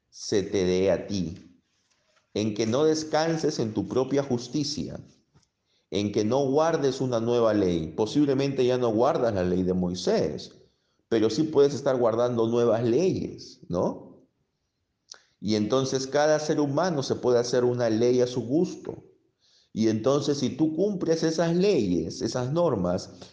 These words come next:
entonces te sientes con derecho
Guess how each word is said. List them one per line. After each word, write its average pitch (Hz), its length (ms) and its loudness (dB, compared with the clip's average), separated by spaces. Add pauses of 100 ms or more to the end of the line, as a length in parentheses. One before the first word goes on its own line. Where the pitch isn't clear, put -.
(140)
entonces 135 480 0
te 110 140 -2
sientes 165 760 0 (300)
con 139 320 2
derecho 135 680 2